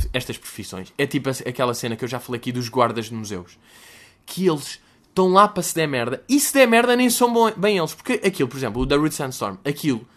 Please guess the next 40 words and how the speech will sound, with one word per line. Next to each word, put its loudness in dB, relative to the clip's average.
no -4
fundo -2
o -4
que -2
eles 0
estão 0
fazendo 0
não 4
é 8
ilegal, 4
é 0
só 0
chato, 0
tipo, -6
o -2
gajo 6
está 2
lá, 2
e -10
também 0
está 8
meio 4
a 4
gramar 4
com -4
aquilo, -2
mas 2
não 0
pode 0
fazer -4
nada, 0
porque -8
aquilo -4
não -2
é 0
legal, 2
aquilo -18
é, -10
é -10
chato, -2